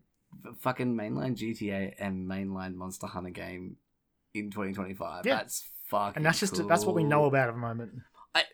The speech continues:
Speaker 1: just with those two games, I'd be like, "I don't need to play anything else this year.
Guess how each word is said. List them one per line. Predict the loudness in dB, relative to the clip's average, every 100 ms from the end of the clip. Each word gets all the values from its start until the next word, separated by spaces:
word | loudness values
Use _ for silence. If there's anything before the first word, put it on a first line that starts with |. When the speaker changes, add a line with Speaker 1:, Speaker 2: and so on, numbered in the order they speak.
| -14 0
Speaker 1:
just | 2 4
with | 8
those | 10 10
two | 8 6
games, | 8 8 8
I'd | 8
be | 10
like, | 8 8
"I | 6
don't | 4
need | 0
to | 4
play | 6 6
anything | 4 2
else | 2 2
this | 2
year. | 6 6 4